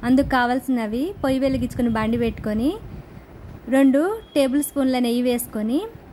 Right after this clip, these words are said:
జీడిపప్పులు వేయించుకోవాలి. ఈ జీడిపప్పులు వేగినాక ఎండు ద్రాక్ష కూడా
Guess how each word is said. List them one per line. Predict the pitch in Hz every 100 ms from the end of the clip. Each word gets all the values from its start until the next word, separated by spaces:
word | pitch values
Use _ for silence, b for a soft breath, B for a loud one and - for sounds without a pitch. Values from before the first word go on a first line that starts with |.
| - 202
జీడిపప్పులు | 262 269 262 254 - 233
వేయించుకోవాలి. | 226 226 220 214 202 196 226 349 - - - - - - - 285
ఈ |
జీడిపప్పులు | 247 294 277 320 - 277 254
వేగినాక | 240 240 226 220 277 403 494 - - - - - -
ఎండు | 262 269
ద్రాక్ష | 277 277 277 254
కూడా | 233